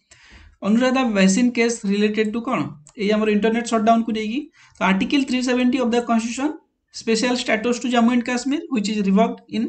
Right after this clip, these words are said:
ଟୁ ଥାଉଜେଣ୍ଡ ନାଇନଟିନ୍। ତାପରେ ଦେଖ, discuss about the various impact of internet shutdown in U T of Jammu and Kashmir। ତ ଏଇଟା, ୟାକୁ ମେନ୍ ଆନ୍ସର ଲେଖିବା ଦରକାର ନାହିଁ, କ'ଣ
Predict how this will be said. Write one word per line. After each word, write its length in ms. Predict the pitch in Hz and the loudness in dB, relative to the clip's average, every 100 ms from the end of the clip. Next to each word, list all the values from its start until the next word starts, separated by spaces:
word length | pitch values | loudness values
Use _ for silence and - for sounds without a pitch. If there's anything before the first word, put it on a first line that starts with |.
| - | -6
ଟୁ 60 | 202 | -4
ଥାଉଜେଣ୍ଡ 260 | 214 226 220 | -2 0 0
ନାଇନଟିନ୍। 280 | 220 226 302 - _ _ _ _ _ _ _ _ _ _ _ | -2 -4 -8 -12 _ _ _ _ _ _ _ _ _ _ _
ତାପରେ 240 | 220 233 254 | 2 4 4
ଦେଖ, 120 | 254 269 330 339 - 190 | 2 2 0 -2 -8 -4
discuss 340 | 220 220 285 277 | -2 0 0 2
about 200 | 240 240 247 | 4 4 4
the 60 | 214 | 4
various 280 | 208 247 262 | 2 2 0
impact 340 | 208 190 233 233 | 2 2 2 0
of 120 | 233 202 | -2 0
internet 380 | 190 208 226 - | 0 0 -2 -4
shutdown 360 | 190 180 208 240 | -4 -2 -2 0
in 80 | 214 196 | -2 -4
U 100 | 185 190 | -8 -4
T 80 | 208 | -2
of 40 | 208 180 | -2 -2
Jammu 240 | 170 190 214 | -2 -2 -2
and 100 | 220 | -2
Kashmir। 340 | 156 147 135 127 | -4 -6 -10 -8
ତ 40 | 196 | -6
ଏଇଟା, 140 | 202 214 - - | -4 -4 -4 -10
ୟାକୁ 220 | 190 220 220 196 - - | -8 -8 -8 -10 -14 -10
ମେନ୍ 180 | 170 202 208 | -4 -2 0
ଆନ୍ସର 200 | 202 208 | 0 0
ଲେଖିବା 240 | 190 208 220 | -2 -2 0
ଦରକାର 240 | 202 202 214 | 0 0 0
ନାହିଁ, 100 | 208 | -2
କ'ଣ 80 | 202 | -2